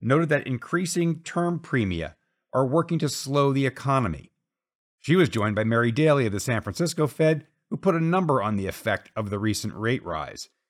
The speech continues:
the equivalent of one twenty-five basis point hike. Fed Governor Waller joined the party, pointing out that financial markets are tightening up and they're going to do some of the work for us.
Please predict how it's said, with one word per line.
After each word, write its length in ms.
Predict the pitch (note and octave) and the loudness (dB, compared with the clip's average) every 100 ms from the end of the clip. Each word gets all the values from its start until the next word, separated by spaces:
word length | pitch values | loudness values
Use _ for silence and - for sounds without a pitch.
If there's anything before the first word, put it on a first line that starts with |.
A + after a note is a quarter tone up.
| _ | _
the 60 | A#2 | -8
equivalent 520 | A#2+ - D#3 B2+ - C#3 | -6 0 2 2 -2 -2
of 120 | A2+ | -2
one 320 | A2 A2 A2+ | 0 0 0
twenty-five 560 | - A#2+ G#2+ A2+ G2+ F#2 | -2 -2 -2 -2 -2 -4
basis 300 | G2 - - | -6 -6 -8
point 280 | - G#2 | -4 -4
hike. 400 | G2 D3+ - - _ _ _ _ _ _ _ | -2 -2 -2 -10 _ _ _ _ _ _ _
Fed 160 | C#3+ A#2+ | -4 0
Governor 300 | C#3+ B2+ A#2+ | 2 2 2
Waller 400 | A#2+ C#3+ C#3+ D3 | 4 4 6 2
joined 320 | G#2+ C#3+ D3 | 2 2 2
the 60 | C3 | 2
party, 320 | C3 B2+ B2+ | 2 2 0
pointing 400 | A#2+ C3 B2+ A#2+ | -2 -2 0 2
out 220 | A#2 B2 | 0 2
that 200 | A2 - _ _ _ _ - | 0 -2 _ _ _ _ 0
financial 340 | D#3 F#3+ F#3 | 2 2 0
markets 340 | E3+ E3+ E3+ | 0 0 -2
are 180 | - A#2 | -2 -2
tightening 600 | - - E3+ - E3 - - | -2 -4 -4 -2 -2 -2 -2
up 260 | E3+ - - | -4 -4 -4
and 120 | A2 | -2
they're 100 | A2 | 0
going 360 | G2+ C#3 D3 B2 | 0 2 2 0
to 40 | |
do 200 | A#2 C3 | 0 -2
some 200 | - D3 | 0 0
of 40 | |
the 100 | C#3+ | 0
work 280 | B2 B2+ - | 2 0 -2
for 400 | - - D3 F#2+ | -14 -4 0 0
us. 320 | C#2+ - - | -2 -8 -12